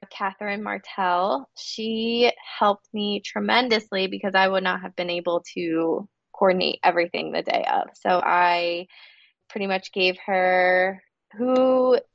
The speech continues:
is bringing in what. I feel like most of my vendors knew exactly how I wanted the room set up because I had sent them the, um,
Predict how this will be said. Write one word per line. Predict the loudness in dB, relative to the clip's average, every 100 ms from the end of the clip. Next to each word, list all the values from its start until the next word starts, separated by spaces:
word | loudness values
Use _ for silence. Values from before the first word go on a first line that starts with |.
| 0
is | 0 2
bringing | 0 2 2 2
in | 0 0
what. | 2 4 4 2 -2 _ -20 -20 _ _ _ _ -6
I | -6
feel | -4 -4 -2
like | -2 -4
most | -8 -8 -8
of | -4
my | -4
vendors | -4 -6 -4 -6 -6
knew | -8 -6
exactly | -2 -2 -2 -4 -4
how | -2
I | -2
wanted | -2 -6 -8 -6
the | -6
room | -4 -6 -4
set | 0 4
up | 4 2 0 -14
because | -10 -10
I | -8 -4
had | -6
sent | _ -4 -4 -4
them | -4 -4 -6 -14 -14
the, | -12 -6 -4
um, | -4 -6 -8